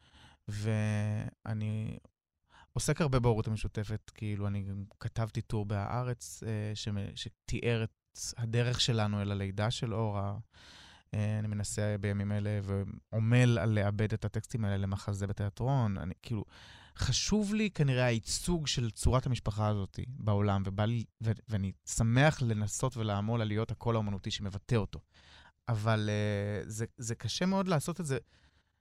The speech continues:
אני מנסה מאוד לעשות את זה מבלי לבטל קול אחר. זאת אומרת, ה-, איך לומר, היה לנו קושי להתחבר לקוס-,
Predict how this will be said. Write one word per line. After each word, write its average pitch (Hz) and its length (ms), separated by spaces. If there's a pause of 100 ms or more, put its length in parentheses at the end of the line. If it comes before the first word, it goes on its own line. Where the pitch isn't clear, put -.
(240)
אני 127 100
מנסה 127 320
מאוד 202 160
לעשות 175 280
את 180 80
זה 170 60
מבלי 147 300
לבטל 156 400
קול 131 220
אחר. 104 420 (400)
זאת - 180
אומרת, 117 340
ה-, 104 580 (1300)
איך - 120
לומר, 147 240 (760)
היה 160 160
לנו 220 120
קושי - 360
להתחבר 175 400
לקוס-, 170 260